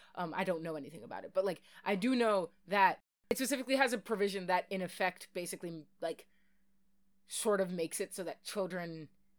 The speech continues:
can't really access the internet until the ages of, the age of sixteen, or depending on, like, the decisions of certain member states, it can be as low as, it can be as low as thirteen. Um, but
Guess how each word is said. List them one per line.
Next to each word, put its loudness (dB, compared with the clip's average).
can't -4
really 0
access 0
the -4
internet 2
until -2
the -8
ages -4
of, 0
the -2
age -4
of -10
sixteen, -6
or -2
depending -8
on, -6
like, -10
the -8
decisions 0
of -6
certain -2
member -4
states, -6
it -10
can -12
be -4
as -6
low -2
as, -6
it -8
can -10
be -6
as -4
low -6
as -10
thirteen. -8
Um, 0
but 4